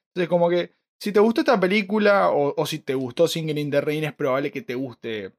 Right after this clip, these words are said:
la otra y, y viceversa, ¿no? Pero,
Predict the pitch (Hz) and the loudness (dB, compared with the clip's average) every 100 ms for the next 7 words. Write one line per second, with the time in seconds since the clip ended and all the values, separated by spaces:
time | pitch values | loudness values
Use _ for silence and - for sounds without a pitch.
0 | _ _ _ _ _ _ _ - 135 131 | _ _ _ _ _ _ _ -10 -4 -2
1 | 147 151 143 120 110 - 120 123 120 127 | -2 0 -2 -2 -6 -10 -6 -6 -4 -2
2 | 127 135 - 135 135 185 _ _ _ _ | -2 -2 -4 -4 -4 -6 _ _ _ _
3 | _ - 185 202 214 214 - | _ 0 4 6 6 2 -2